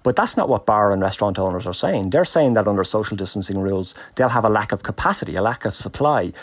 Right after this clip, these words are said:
and that they're gonna be. So I, I, I think there was a slight, there, there, there was a slight wrinkle in what he was saying. Um, um, you know, like, I, I, ibec hasn't said what, what, what Pascal Donohoe has said. The Restaurants Association of Ireland hasn't said it.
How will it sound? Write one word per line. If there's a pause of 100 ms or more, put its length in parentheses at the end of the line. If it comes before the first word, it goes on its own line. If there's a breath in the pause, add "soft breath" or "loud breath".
(260 loud breath)
and
that
they're
gonna
be.
So
I,
I,
I
think
there
was
a
slight, (380 loud breath)
there,
there,
there
was
a
slight
wrinkle
in
what
he
was
saying. (320 loud breath)
Um,
um, (100)
you
know, (340)
like,
I, (400)
I,
ibec
hasn't
said
what,
what,
what (100)
Pascal
Donohoe
has
said.
The
Restaurants
Association
of
Ireland
hasn't
said
it.